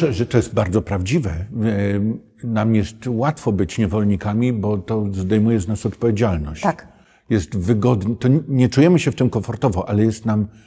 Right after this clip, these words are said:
Speaker 1: wygodnie, bo to nie jest moja wina. To
Speaker 2: I
Speaker 1: jest
Speaker 2: już to znam.
Speaker 1: stań-, ta-, to jest tak, ale ja jestem ofiarą. To nie moja wina, to inni, nie? Kiedy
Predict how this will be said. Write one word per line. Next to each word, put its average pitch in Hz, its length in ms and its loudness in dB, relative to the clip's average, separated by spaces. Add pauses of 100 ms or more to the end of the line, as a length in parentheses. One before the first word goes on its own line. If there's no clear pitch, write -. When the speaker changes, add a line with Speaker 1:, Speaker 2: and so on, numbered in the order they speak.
(180)
Speaker 1:
wygodnie, 113 600 2
bo 107 400 2
to 127 180 -2
nie 131 140 4
jest 131 200 0
moja 120 220 2
wina. 85 360 -2 (420)
To - 80 4
Speaker 2:
I 226 40 8
Speaker 1:
jest 226 80 8
Speaker 2:
już 233 140 2
to 262 120 4
znam. 247 360 4
Speaker 1:
stań-, 147 360 0 (120)
ta-, 123 220 0
to 131 140 4
jest 113 180 2
tak, 87 340 -4
ale 117 180 4
ja 135 80 8
jestem 135 340 2
ofiarą. 95 540 0 (1160)
To 113 100 2
nie 127 100 6
moja 127 280 4
wina, 85 320 -2 (300)
to - 120 -2
inni, 87 580 2 (380)
nie? 117 200 -6 (680)
Kiedy 117 560 4